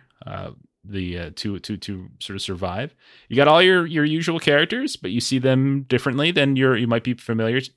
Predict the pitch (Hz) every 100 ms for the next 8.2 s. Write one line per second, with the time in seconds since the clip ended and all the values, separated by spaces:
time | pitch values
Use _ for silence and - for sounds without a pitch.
0 | - 127 131 135 160 - 113 110 101 -
1 | 101 98 92 98 98 - 104 95 95 87
2 | 101 95 170 202 143 85 85 90 - _
3 | _ - 87 87 101 113 117 113 131 165
4 | 165 104 82 - 117 117 131 202 - _
5 | _ _ - 87 87 90 101 80 98 98
6 | 110 110 110 101 104 147 151 113 87 -
7 | 117 113 - 117 98 - 120 110 113 113
8 | 151 240